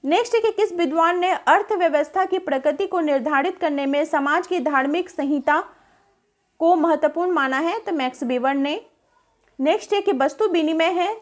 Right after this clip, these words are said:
तो क्या है? ये सेवा के बदले सेवा, सेवा के बदले वस्तु, वस्तु के बदले वस्तु है। नेक्स्ट है क्वेश्चन नंबर सेवन हंड्रेड सेवेंटी नाइन, अराजकता के मुख्य सिद्धांत क्या है?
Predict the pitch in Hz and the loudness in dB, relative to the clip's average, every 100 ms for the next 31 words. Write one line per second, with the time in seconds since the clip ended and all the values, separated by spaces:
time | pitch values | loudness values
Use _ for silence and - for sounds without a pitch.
0 | - 330 311 320 392 392 359 349 285 294 | -8 -4 0 0 2 2 0 -2 0 0
1 | 311 285 254 269 269 269 262 311 370 339 | 0 -2 -2 -2 -2 -2 0 0 0 0
2 | 359 370 349 262 240 226 233 233 370 359 | 0 0 -2 -2 -2 0 -2 -2 -4 -2
3 | 330 330 392 359 254 226 254 233 233 349 | -2 -4 -4 -2 -2 -2 0 0 -2 -4
4 | 427 - _ _ - 302 415 - _ _ | -4 -10 _ _ -8 -6 -6 -8 _ _
5 | _ _ _ _ _ _ _ _ _ - | _ _ _ _ _ _ _ _ _ 0
6 | 277 440 - 392 330 339 320 403 403 359 | 2 2 0 0 0 2 0 0 0 0
7 | 370 302 330 359 339 339 262 262 254 240 | 2 0 0 0 0 -2 -2 -2 0 -2
8 | 285 381 - 269 294 285 330 330 403 440 | -2 -6 2 4 6 4 0 -2 0 0
9 | 453 381 370 - - 269 320 415 403 349 | 0 -4 -4 -6 -6 -4 0 0 0 0
10 | 240 320 320 359 330 302 269 175 | 0 2 2 0 0 0 2 -2